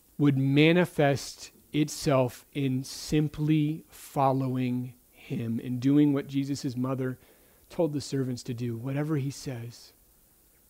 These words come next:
he will never lead you wrong. It may be hard, but whatever he says, do it. It may not feel profound, but when you do it, when you are doing it,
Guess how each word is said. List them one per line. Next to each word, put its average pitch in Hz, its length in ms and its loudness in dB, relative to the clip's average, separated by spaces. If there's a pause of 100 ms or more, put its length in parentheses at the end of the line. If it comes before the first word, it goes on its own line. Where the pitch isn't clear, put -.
he 180 140 -4
will 151 180 0
never 151 300 2
lead 131 300 -2
you 127 120 -4
wrong. 117 300 -10 (1120)
It 151 140 4
may 160 220 8
be 165 160 4
hard, 139 440 2
but 131 100 -4
whatever 147 420 0
he 151 180 -4
says, 127 420 -10 (800)
do 143 300 -2
it. - 340 -14 (800)
It 165 180 2
may 160 380 6
not 165 260 6
feel 156 240 4
profound, 139 680 -2
but 127 160 -6
when 143 440 4
you 165 160 2
do 143 320 6
it, 127 80 -4 (180)
when 151 240 6
you 165 140 6
are 147 120 10
doing 139 600 2
it, 120 300 -18